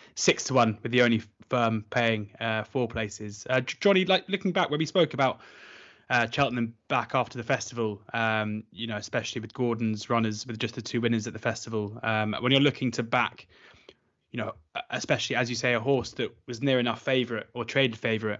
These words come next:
um, at one point for, for the Cheltenham Gold Cup and didn't run a race in a week where all of his, his runners were running under par. Are you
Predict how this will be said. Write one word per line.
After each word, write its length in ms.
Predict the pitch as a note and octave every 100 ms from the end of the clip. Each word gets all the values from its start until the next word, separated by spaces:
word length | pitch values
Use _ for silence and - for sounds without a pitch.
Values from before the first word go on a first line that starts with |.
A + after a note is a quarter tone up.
| -
um, 360 | A2+ A2 G#2+
at 140 | G2 G2+
one 180 | A#2 A2
point 280 | A#2 G#2+
for, 160 | - A#2 -
for 80 | A#2+
the 80 |
Cheltenham 280 | A2+ B2 A2
Gold 200 | A2 A2
Cup 240 | - A2 - A#2
and 140 | A#2+
didn't 200 | B2 A#2+
run 120 | A#2
a 40 | A#2
race 240 | A#2 A2+
in 80 | B2
a 60 | A#2+
week 260 | C3 A#2+
where 80 | B2
all 160 | B2+ C3
of 60 |
his, 280 | A2+ A2 G#2
his 180 | A#2+ A#2
runners 240 | A#2 G#2+
were 220 | A2+ A#2+ A#2
running 220 | A#2 A2+
under 180 | A2 A2
par. 460 | A#2+ A2+ G2+ E2+ - - - - -
Are 80 | - - -
you 360 | D3 C#3+ C#3+